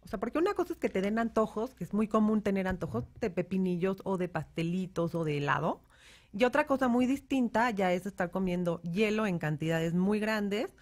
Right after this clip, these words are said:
o de plano detergente, este, tierra, gis,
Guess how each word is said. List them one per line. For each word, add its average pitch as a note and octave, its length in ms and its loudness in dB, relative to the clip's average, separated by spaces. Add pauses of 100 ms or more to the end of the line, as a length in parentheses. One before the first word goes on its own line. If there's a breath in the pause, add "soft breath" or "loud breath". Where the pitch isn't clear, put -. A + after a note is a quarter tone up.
(240 soft breath)
o F3+ 100 0
de F3 140 0
plano G#3 500 2
detergente, F#3+ 1160 -2 (260 soft breath)
este, C3+ 720 -6
tierra, F#3+ 580 2
gis, F#3 400 -4